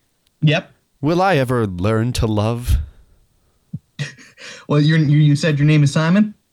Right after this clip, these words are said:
Speaker 2: Simon.
Speaker 1: Yeah, no. You, you, I'm sorry. No, we, yeah, we actually passed a law against the st-, uh, banning that.
Speaker 2: Huh. I thought I'd be more sad about that. No more
Speaker 1: You,
Speaker 2: questions.
Speaker 1: you in particular. Anyway,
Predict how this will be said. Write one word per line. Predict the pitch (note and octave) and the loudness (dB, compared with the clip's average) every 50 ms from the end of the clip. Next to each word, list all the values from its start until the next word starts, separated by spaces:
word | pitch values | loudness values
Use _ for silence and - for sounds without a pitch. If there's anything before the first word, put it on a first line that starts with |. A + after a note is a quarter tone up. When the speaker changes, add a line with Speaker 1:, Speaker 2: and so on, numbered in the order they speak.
| _ _ _ | _ _ _
Speaker 2:
Simon. | - - - - - B2+ B2 G#2+ F2+ D#2+ D#2+ D#2 - _ _ _ _ _ _ _ _ _ _ _ _ _ _ _ _ _ _ _ - | -14 -8 -6 -4 -2 -2 0 0 -2 -2 -4 -8 -10 _ _ _ _ _ _ _ _ _ _ _ _ _ _ _ _ _ _ _ -2
Speaker 1:
Yeah, | D#3+ F3 E3 C#3 | -2 0 0 0
no. | B2+ A#2+ A2+ G#2+ A2 - | 0 0 -2 -2 -2 -2
You, | - C3 B2+ B2 | 0 0 2 2
you, | A#2 A#2 A#2+ A#2+ A#2 | 4 2 2 2 2
I'm | B2+ B2 B2 | 2 0 0
sorry. | A#2+ - C3 B2 A#2 A2+ | 2 0 0 0 0 2
No, | A2+ A#2 A#2 A2+ A2 | 2 2 2 2 2
we, | A2 A#2 A2+ | 2 2 2
yeah, | A2+ A2+ A#2+ B2+ A#2 | 2 2 2 2 2
we | A2+ A#2+ B2 | 0 0 0
actually | A#2+ A#2+ - - C3 | -2 -2 -2 -2 0
passed | B2+ B2+ A#2 A#2 - | 0 0 -2 -2 0
a | B2 | 0
law | A#2 A#2 A2+ A2+ A2+ G#2+ | 0 2 2 0 0 0
against | A2+ A2 G#2+ - A#2 A2+ A2 A2 - - | 0 0 0 0 0 0 0 -2 -4 -4
the | - B2+ | -6 -6
st-, | B2 - - - A2+ A2+ G#2+ | -4 -4 -2 -2 -2 -2 -2
uh, | A2 G#2+ | -2 -2
banning | - A2+ A2 G#2+ G#2+ G#2+ G#2 | -2 -2 0 0 2 2 2
that. | G#2 G2+ F#2+ - - - - | 0 0 -4 -6 -10 -16 -16
Speaker 2:
Huh. | - - A2 F#2+ F2 - _ _ _ - | -12 -8 -8 -8 -8 -10 _ _ _ -8
I | G2+ G2 | -6 -4
thought | - - A#2 A2 | -2 -2 0 0
I'd | G#2 G#2 G#2 | 0 -2 -2
be | - G#2+ | -4 -4
more | G2+ G2+ G#2 G#2 | -2 -2 -2 -2
sad | - - B2 A2 G2+ | -2 -2 -2 -2 -2
about | E2+ F2 E2+ E2 - | -2 -4 -4 -4 -4
that. | F2 E2+ D#2+ - _ _ _ _ - - - _ _ | -6 -6 -6 -8 _ _ _ _ -20 -20 -20 _ _
No | C3+ C3+ | -4 -2
more | C#3+ C#3+ C3+ | -2 -2 -2
Speaker 1:
You, | - | 0
Speaker 2:
questions. | - D#3+ D3+ D#3 D#3 D3+ D3+ | 0 2 2 2 2 2 2
Speaker 1:
you | D#3+ D#3+ | 2 2
in | D#3+ D3+ C#3+ | 2 2 0
particular. | - - A#2+ - - C3+ - - G#2+ G#2 A2 C#3+ - - - - _ _ _ - | -2 -4 -6 -4 -4 -4 -2 -2 -4 -4 -4 -6 -10 -16 -20 -20 _ _ _ -6
Anyway, | G#3 A3 A3 G3 E3+ C#3+ A#2+ G2+ - | -4 -2 0 0 0 0 0 -2 -4